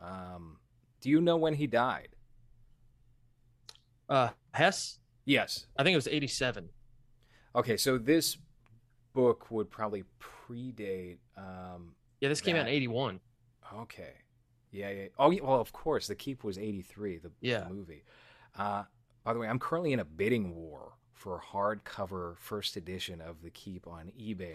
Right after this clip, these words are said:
Speaker 1: right? Which go, they're pretty pricey. They're, they're anywhere from, like, eighty dollars to a hundred and seven dollars. Um, it's got kind of a cool cover.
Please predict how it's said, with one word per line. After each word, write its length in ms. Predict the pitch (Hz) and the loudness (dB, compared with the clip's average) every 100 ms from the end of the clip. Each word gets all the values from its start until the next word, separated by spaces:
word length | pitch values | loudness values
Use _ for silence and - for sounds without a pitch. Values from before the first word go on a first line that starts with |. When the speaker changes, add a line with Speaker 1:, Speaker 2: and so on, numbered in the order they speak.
| 78 | -12
Speaker 1:
right? 160 | 80 | -12
Which 220 | 113 113 - | -6 -4 12
go, 400 | 170 180 131 110 | 12 12 12 10
they're 180 | 135 170 | 6 6
pretty 380 | - 147 98 - | 2 -2 -4 -6
pricey. 440 | 98 104 - 90 80 | -14 -14 -12 -14 -12
They're, 260 | 98 101 - - - | -12 -12 -14 -20 -12
they're 120 | 123 127 | -2 0
anywhere 260 | 135 127 | 4 2
from, 160 | 110 117 | 2 -2
like, 180 | 90 - | -4 -4
eighty 260 | 104 104 110 | -2 0 2
dollars 460 | 104 104 104 98 | 2 2 0 -2
to 100 | - | -6
a 40 | 92 | -6
hundred 260 | 95 92 | -6 -8
and 80 | 85 | -8
seven 280 | - 95 95 | -6 -6 -6
dollars. 540 | 90 87 82 82 76 - _ - _ - 92 | -4 -4 -6 -10 -16 -20 _ -20 _ -20 -8
Um, 400 | 95 95 95 92 - - _ _ _ _ _ _ _ _ _ | -8 -6 -6 -8 -10 -20 _ _ _ _ _ _ _ _ _
it's 100 | - | -16
got 160 | - 131 | -14 -12
kind 140 | 131 | -10
of 80 | 92 | -8
a 40 | |
cool 440 | - - 117 113 98 | -10 -8 -4 -2 -4
cover. 560 | - 104 92 78 64 | -4 -6 -6 -10 -16